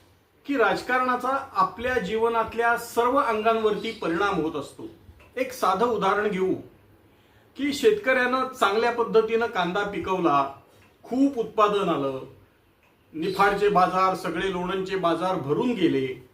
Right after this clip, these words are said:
आता शेतकऱ्याला जर निर्यात बंदी असेल तर आपल्या मालाला भाव मिळेल का? भाव मिळणार नाही, भाव पडतील. आणि ही निर्यात असावी का नसावी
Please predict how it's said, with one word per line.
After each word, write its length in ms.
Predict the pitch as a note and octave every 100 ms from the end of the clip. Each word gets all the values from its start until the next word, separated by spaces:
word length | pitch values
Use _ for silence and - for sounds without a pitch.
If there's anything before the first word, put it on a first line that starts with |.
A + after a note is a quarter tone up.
| _ _ - -
आता 200 | G3 A#3 B3+
शेतकऱ्याला 640 | A#3 A3 C4 C4+ C#4 C#4
जर 200 | C4+ C4+
निर्यात 720 | A#3 G#3 G#3+ A#3 C4 C4 B3+
बंदी 420 | G3+ G#3 A3 C#4+
असेल 580 | B3+ - F3 C#3+ C#3 - _ _ _ - - -
तर 40 | C4+
आपल्या 360 | A3+ A3 B3+
मालाला 400 | A3+ G#3 A3+ A3+
भाव 360 | - - F#3+ A3
मिळेल 280 | A3+ A3+ A3
का? 260 | A3 G#3 G3 - - - - _ _
भाव 280 | B2+ D#3+ G#3
मिळणार 400 | E3 D3+ F3+ G3+
नाही, 180 | F3 G3+
भाव 320 | C3+ C#3+ G3
पडतील. 560 | F#3 D3 C#3 G#3 D#3 - - - _ _ - - _ _ _ _ _ -
आणि 160 | B3
ही 180 | F3 C4
निर्यात 460 | C4+ G3 G3+ B3 C4 -
असावी 460 | F#3+ F3 A#3+ C4 C#4+
का 180 | C#4+ D4
नसावी 680 | C4+ B3 B3+ A#3 G3+ G3